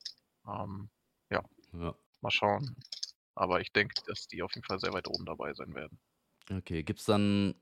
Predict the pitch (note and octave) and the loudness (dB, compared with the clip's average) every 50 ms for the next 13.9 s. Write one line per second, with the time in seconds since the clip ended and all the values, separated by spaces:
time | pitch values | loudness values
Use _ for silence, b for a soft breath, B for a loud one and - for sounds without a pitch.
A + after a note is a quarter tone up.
0 | _ _ _ F#2+ G2 F#2+ F#2+ F#2+ F#2+ F#2+ F#2 - - _ _ G#2+ A#2 A#2 A2+ A2+ | _ _ _ 0 2 4 4 4 6 4 4 2 -2 _ _ 2 2 4 4 4
1 | G2+ G2 G#2 A#2+ - - G2 A#2 - - A#2 A2+ A2 G#2+ G#2+ G#2 - - G#2+ G#2 | 4 6 6 6 4 4 2 2 2 4 2 4 4 4 4 2 4 4 4 6
2 | G2+ G2+ F2+ A2 - - G2+ E2+ - - G2+ - - F#2+ E2+ F#2 F#2 - - - | 6 4 2 0 2 4 4 4 4 2 -2 0 2 4 4 4 2 0 -6 -14
3 | - _ G2 F2 G2+ G2+ A2 C3 - - - - B2 C3+ D3 - - _ _ _ | -8 _ 0 2 4 6 6 4 2 2 2 4 6 6 6 4 -2 _ _ _
4 | _ _ _ _ _ - A2+ A2 A2 A2 G#2+ G#2+ A2 A2 G#2+ G#2+ G#2+ A2 G#2 F#2+ | _ _ _ _ _ 6 6 8 8 6 6 6 6 6 6 4 4 2 0 -2
5 | F#2 F#2+ B B B B - - B B B B - G#2+ - - - D#3+ C#3+ - | -4 -6 B B B B -14 -10 B B B B 6 6 6 8 6 4 2 2
6 | - C#3 C#3+ D#3+ B2+ A2+ G2 B2+ A2 - - - C3+ C#3+ D3 B2+ C3 - B2 - | 2 2 4 4 2 2 0 -2 -4 -4 2 2 4 6 6 4 2 0 -4 -6
7 | - C3 C3+ C#3 C#3+ B2+ - - - A2+ A2+ B2+ B2+ A#2+ - - - - - - | 0 2 2 2 2 0 -2 -2 0 2 2 2 2 0 -2 -4 -10 -4 0 0
8 | A#2 B2 - - - A2+ A2 A2 G#2+ G#2 - - - B2+ B2 A#2 - - - A#2 | 0 0 0 0 -2 0 0 0 0 -2 -4 -4 -2 0 2 2 2 2 6 4
9 | A2 A2+ - C#3+ C#3 C#3+ C#3 - - _ _ _ _ _ - A#2+ G2+ G#2 A#2 B2 | 4 6 4 0 -2 -2 -6 -10 -16 _ _ _ _ _ 4 4 6 8 6 6
10 | - - B2 - A#2+ - - - A2 A2+ A#2+ A#2 A2 A2 G#2+ - A2 G#2 - A2+ | 6 6 4 4 4 0 0 2 4 4 4 4 2 0 -2 -4 -6 -6 -6 0
11 | A2+ A2 A2 - - A#2+ - - B2 A#2+ A#2+ A2+ G#2 G#2 G#2 G2 A2 A2+ G#2 G#2 | 2 2 2 2 0 -2 0 2 2 2 2 2 0 0 0 2 2 2 4 2
12 | G2+ - - A2 A2 A#2 A2 A#2 A#2+ A#2+ - - A#2 G2+ F#2+ G2 - - - - | 0 0 -4 -2 -2 -2 0 2 0 0 0 -4 -8 -4 -4 -4 -4 -4 -6 -2
13 | - A2 A2+ - - - - D3+ - - - D3 - - - - B2 | 0 -2 4 4 4 4 4 2 0 6 6 6 6 6 2 -2 -2